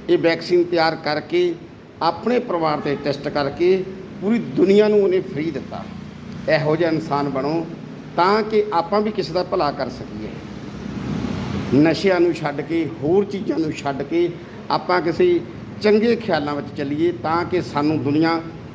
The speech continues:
ਸਾਡੇ ਮਰਨ ਤੋਂ ਬਾਅਦ ਵੀ ਸਾਨੂੰ ਯਾਦ ਕਰੇ ਵੀ ਕੋਈ ਇਨਸਾਨ ਹੈਗਾ ਸੀ। ਚੋਰੀਆਂ, ਚੱਕੇ, ਜੂਏ, ਝੂਠਬਾਜ਼ੀ ਇਹ ਤਾਂ ਚੱਲਦਾ, ਪਰ ਇਹਨੂੰ ਛੱਡੋ, ਚੱਲਦਾ ਨਹੀਂ, ਇਹਨੂੰ ਛੱਡੋ।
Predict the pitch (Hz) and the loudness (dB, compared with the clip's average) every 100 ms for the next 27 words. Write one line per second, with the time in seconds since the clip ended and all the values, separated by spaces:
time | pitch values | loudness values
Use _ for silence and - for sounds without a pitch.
0 | - - - - 156 165 208 151 160 196 | -16 -16 -14 -4 -2 4 4 4 0 0
1 | 202 214 147 185 220 202 143 165 185 160 | 0 -2 0 -4 -2 -4 -2 0 0 0
2 | 143 127 131 123 117 107 - - - - | -2 -2 -2 -4 -4 -6 -8 -10 -10 0
3 | 170 175 180 196 190 170 - 139 143 139 | 2 2 4 4 4 0 0 -4 -2 -4
4 | 110 123 139 - 104 - - - - - | -4 -4 -6 -8 -14 -16 -18 -18 -18 -18
5 | - - - - - - - - - - | -16 -16 -16 -14 -14 -14 -12 -12 -6 4
6 | 170 170 170 165 160 160 165 170 165 120 | 4 6 4 2 0 -4 -2 -2 -2 -2
7 | 151 175 170 165 175 151 147 160 160 175 | 0 2 2 0 -2 -2 0 0 2 2
8 | 185 190 180 165 135 - - - - - | 2 0 0 0 -2 -6 -10 -18 -18 -18
9 | - - - - - - - - - - | -18 -18 -18 -18 -18 -18 -16 -14 -12 -2
10 | 175 196 185 226 240 - 165 113 107 - | 2 2 4 4 4 0 -4 -2 -6 -8
11 | - - - - - 165 170 170 196 170 | -16 -16 -16 -16 -4 2 2 4 4 4
12 | 190 208 - - - 175 240 - 160 117 | 2 0 -8 -12 -2 0 0 0 -4 -4